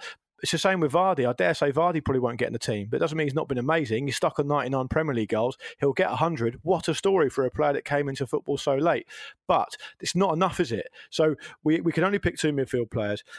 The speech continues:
I don't think there's a better standout candidate in, for a holding midfielder than Michael Carrick. And if we're gonna stick to that rule we gave ourselves, one holding and one attacking,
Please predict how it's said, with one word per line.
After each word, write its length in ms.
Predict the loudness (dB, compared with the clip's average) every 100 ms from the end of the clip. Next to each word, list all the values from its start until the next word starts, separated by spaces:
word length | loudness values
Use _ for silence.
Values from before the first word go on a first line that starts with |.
| -10 0
I 120 | 2
don't 200 | 2 0
think 120 | -2
there's 100 | -2
a 60 | -2
better 360 | 0 0 0
standout 580 | -2 0 0 2 0 0
candidate 600 | -4 -2 0 0 0 0
in, 120 | -2
for 140 | -4 -2
a 60 |
holding 420 | -2 0 2 2 0
midfielder 400 | -2 0 0 0
than 100 | -2
Michael 260 | -2 -4 -4
Carrick. 400 | -2 -2 -2 -6 _ _ _ _ _
And 260 | -2 -2 -4 -4
if 120 | -2
we're 100 | 0
gonna 200 | 0 0
stick 300 | 0 -2 -2
to 100 | -2
that 200 | 0 0 -2 _ _
rule 260 | -2 0 2
we 100 | 0
gave 340 | 0 0 0
ourselves, 400 | 0 0 0 0 2
one 180 | 0 0
holding 380 | 0 0 0
and 80 | -2
one 120 | 0 -2
attacking, 500 | -2 -2 -2 -6